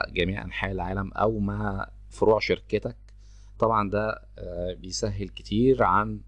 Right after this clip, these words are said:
الطريقة القديمة، وبيبقى ممكن واحد لي-، حد بره يبقى ليه اكسس على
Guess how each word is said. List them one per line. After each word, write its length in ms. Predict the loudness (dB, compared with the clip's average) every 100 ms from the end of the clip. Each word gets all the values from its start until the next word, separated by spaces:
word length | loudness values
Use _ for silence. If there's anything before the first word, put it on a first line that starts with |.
| -20 -20 -20 -10 -4
الطريقة 460 | 0 2 4 2
القديمة، 520 | -2 -8 -2 0 0 -2 -14 -18 -18 -16 -16 -8 -4
وبيبقى 720 | 0 2 2 0 -2 0 0
ممكن 320 | 0 2 4
واحد 340 | 4 2 -6 -6
لي-، 280 | -8 -8 -14 -14
حد 340 | -4 -4 -4
بره 340 | 0 0 2 -2
يبقى 220 | -2 -10
ليه 220 | -10 -12
اكسس 340 | -12 -10 -10 -8
على 440 | -8 -6 -6